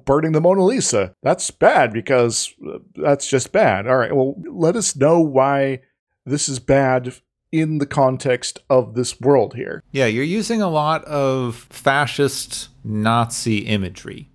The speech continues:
Speaker 2: which lets you just go, "This is bad," because anything with fascist Nazi imagery is bad, de facto, especially in storytelling.
Speaker 1: Mm-hmm.
Speaker 2: But you've, you've created such an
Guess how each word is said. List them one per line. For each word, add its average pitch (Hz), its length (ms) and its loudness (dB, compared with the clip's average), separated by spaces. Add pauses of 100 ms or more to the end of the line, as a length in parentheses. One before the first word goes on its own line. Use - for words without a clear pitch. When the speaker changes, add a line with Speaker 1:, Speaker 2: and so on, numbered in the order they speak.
(180)
Speaker 2:
which 98 320 -8
lets 101 280 -2
you 95 160 -6
just 87 360 -8
go, 82 340 -6 (500)
"This 95 260 -8
is 95 120 -12
bad," - 460 -2 (140)
because - 520 -10
anything 101 400 -2
with 87 140 -6
fascist 87 440 -4
Nazi 104 500 -4
imagery 87 360 -6
is 85 140 -6
bad, 87 340 -4 (180)
de 95 140 -8
facto, 90 640 -4
especially 95 480 0
in 87 80 -6
storytelling. 98 640 -2
Speaker 1:
Mm-hmm. - 100 -20 (540)
Speaker 2:
But 113 340 -2
you've, 127 340 -2
you've 120 480 -6
created 214 300 2
such 180 180 -6
an 135 120 -8